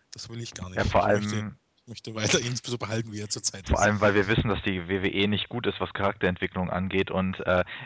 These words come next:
Speaker 1: Ja.
Speaker 2: der Charakter wird sich entwickeln müssen, zwangsläufig, sobald er den Titel verliert. Und da besteht dann die ganz große Gefahr, dass er wieder in diese, äh, ähm, in diese Schiene abrutscht, in der er vorher drin war. Den,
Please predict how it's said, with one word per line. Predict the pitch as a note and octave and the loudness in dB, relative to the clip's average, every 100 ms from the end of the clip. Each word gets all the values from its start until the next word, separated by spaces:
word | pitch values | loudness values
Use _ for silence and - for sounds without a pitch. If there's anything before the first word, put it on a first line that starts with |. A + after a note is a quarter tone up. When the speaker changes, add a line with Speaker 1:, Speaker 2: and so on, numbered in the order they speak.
| - | -16
Speaker 1:
Ja. | G#2+ G2+ | -18 -2
Speaker 2:
der | G#2 | 0
Charakter | G#2+ G2 F#2+ G2 | 4 2 4 2
wird | G#2 A#2 | 2 0
sich | - | 0
entwickeln | G2+ G#2 - G#2+ G2 | -2 -2 0 0 2
müssen, | A2+ C3 - F2+ D#2 - | 4 4 4 -2 -4 2
zwangsläufig, | G#2 - - F2 E2+ F2 - - F#2 | 2 2 2 2 2 -2 -4 -4 -6
sobald | F2+ F2+ E2+ | 0 2 4
er | E2 | 2
den | F2+ | 0
Titel | E2+ F#2 | -4 -4
verliert. | F2 F#2+ F2 F2 - - - - | 0 0 2 0 -2 -14 -14 -6
Und | F#2 - | -2 4
da | F#2 | 4
besteht | F#2 - G2 G2 | 4 0 0 0
dann | F#2 | 2
die | |
ganz | F#2 F#2 | 2 0
große | - F#2 F#2 | -2 -4 -2
Gefahr, | F#2 F#2+ F2 | 0 2 2
dass | F#2 | 2
er | F2 | 0
wieder | F#2 F#2 | 2 4
in | E2 | 4
diese, | F#2+ F2+ F#2 F2+ - F2+ F#2 F2+ | 0 2 4 4 2 2 2 0
äh, | - - - - - - _ _ _ | -4 -12 -20 -20 -20 -20 _ _ _
ähm, | F#2 F2 F2 F2 F2 F2 F2 F2 - | -2 2 2 0 -2 -4 -8 -12 -12
in | F#2+ | -8
diese | F#2 F2+ | -6 -2
Schiene | F2+ A2 G2+ | 0 2 4
abrutscht, | E2 F2+ G2 - | 4 2 -2 0
in | G2 | 2
der | F#2 F#2 | 4 4
er | |
vorher | - G2+ F#2+ | 4 4 4
drin | E2+ E2+ E2+ | 2 -2 0
war. | E2+ E2+ F2 F2 _ | 2 2 -2 -8 _
Den, | - F2 | -8 -6